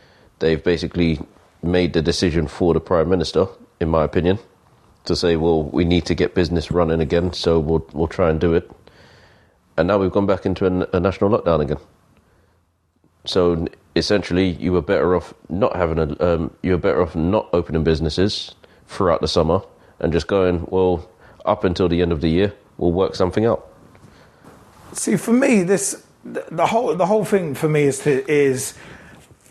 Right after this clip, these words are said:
Speaker 2: especially when it comes to businesses and the elite side of the game, it's all about money. But with the grassroots side, um, I, I think, I think the first lockdown had such a massive impact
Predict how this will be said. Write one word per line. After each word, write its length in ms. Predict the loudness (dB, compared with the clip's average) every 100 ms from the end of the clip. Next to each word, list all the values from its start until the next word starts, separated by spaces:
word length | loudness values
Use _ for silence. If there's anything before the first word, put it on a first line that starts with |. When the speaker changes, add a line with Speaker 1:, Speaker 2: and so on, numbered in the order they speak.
| _ -4
Speaker 2:
especially 500 | -2 0 -2 -2 -2
when 160 | 0 0
it 100 | 0
comes 240 | -2 -2
to 60 | -4
businesses 680 | 0 0 0 -2 0 0 0
and 160 | -2
the 80 | 0
elite 340 | 2 2 0 -2
side 280 | -2 -2
of 60 | -2
the 60 | -2
game, 520 | -2 -4 -4 -8 -10 _ _
it's 180 | -8 -2
all 120 | 0
about 200 | 2 0
money. 380 | 0 0 -2 -6 -20 -20 _ _ _ _ _ _ -2
But 360 | 2 2 0 -10 -20 -16
with 460 | -10 -2 0 2
the 60 | 0
grassroots 640 | 2 2 2 2 2 0
side, 460 | 0 0 2 0 -2 -6 -14 -16 -16 -2
um, 640 | 2 4 4 2 0 -2 -10 -4
I, 100 | -4 -2
I 100 | -4
think, 360 | -2 -2 -4 -4 -4
I 60 |
think 240 | -2 -4 0
the 540 | 2 2 2 0 -4
first 460 | -10 -4 2 2 2
lockdown 400 | -4 -2 -2 -2
had 220 | -2 -2
such 440 | -2 -2 0 0 0
a 160 | -2 -2
massive 520 | 2 0 2 -2 0
impact 680 | 0 0 -2 -4 -6 -14